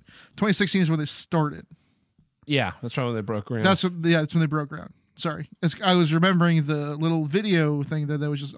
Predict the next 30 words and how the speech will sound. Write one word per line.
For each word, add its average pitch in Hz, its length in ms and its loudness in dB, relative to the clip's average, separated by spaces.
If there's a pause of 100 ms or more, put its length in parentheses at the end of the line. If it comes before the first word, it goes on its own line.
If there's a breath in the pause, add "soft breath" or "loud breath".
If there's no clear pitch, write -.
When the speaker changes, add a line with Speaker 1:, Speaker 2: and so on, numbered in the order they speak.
(140)
Speaker 1:
constantly 165 420 -2
on 151 240 0
loop 156 200 2
there. 143 280 -10 (420 loud breath)
That 160 80 -10
was 151 100 -4
like, 147 140 -8
"Here's 180 240 0
what 160 60 4
it 151 40 0
looked 156 120 -2
like 156 140 -2
in 151 60 -2
twenty 180 220 -4
sixteen. - 640 -8
Here's 196 220 -2
what 110 60 2
it - 40 2
Speaker 2:
Mm-hmm. - 60 2
Speaker 1:
looked 147 140 -2
like 151 100 -4
in 156 80 -4
twenty 190 280 -4
eighteen. 208 420 -10
Here's 190 180 -2
what 175 80 0
it 170 40 -2
looks 175 180 -4
like 170 120 -6
now." 151 320 -10